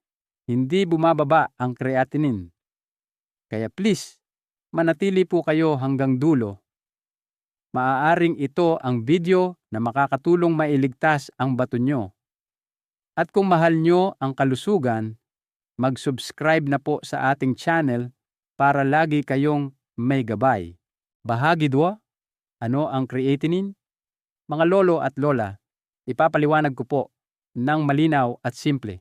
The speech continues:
Ang creatinine ay basura mula sa paggalaw ng ating mga kalamnan at sa normal na kalagayan, sinisala at inilalabas ito ng kidney sa ihi.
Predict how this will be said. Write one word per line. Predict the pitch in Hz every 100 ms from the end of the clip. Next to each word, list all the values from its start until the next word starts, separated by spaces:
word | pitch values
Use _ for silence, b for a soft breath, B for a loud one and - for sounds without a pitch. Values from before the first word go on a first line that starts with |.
| _ _ _ _ _ _ -
Ang | 120 117
creatinine | 123 147 180 160 160
ay | 131
basura | 120 117 185 156 101 101 _ _
mula | 135 139 135
sa | 131
paggalaw | 127 113 131 143 135
ng | 131 127
ating | 127 131 127
mga | 117 117
kalamnan | 110 110 143 175 208 - _ _ _ _ _ -
at | 139
sa | - 131
normal | 123 131 165 151
na |
kalagayan, | 131 123 127 143 113 98 - _ _ _ _
sinisala | 139 131 151 143 117 - _ _ _ _ _
at | 135 139
inilalabas | 131 131 160 147 135
ito | 139 151 131
ng | 127 120
kidney | - 151 139 143 - _
sa | _ -
ihi. | 127 117 110